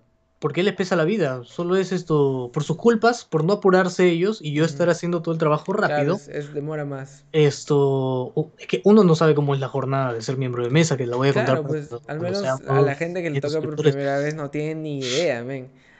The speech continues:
Speaker 2: Ya hay gente que le toca va-, les ha tocado un par de veces, entonces ya más o menos saben, o como que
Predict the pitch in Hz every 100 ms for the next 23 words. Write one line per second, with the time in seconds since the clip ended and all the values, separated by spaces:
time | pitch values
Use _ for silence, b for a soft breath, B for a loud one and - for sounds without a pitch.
0 | b 151 160 175 196 202 190 180 147 131
1 | 143 143 135 135 135 - _ _ _ 143
2 | 151 147 147 147 143 143 143 135 120 123
3 | 139 147 131 123 123 117 117 113 117 117
4 | 120 120 117 123 117 117 - 123 123 120
5 | 104 110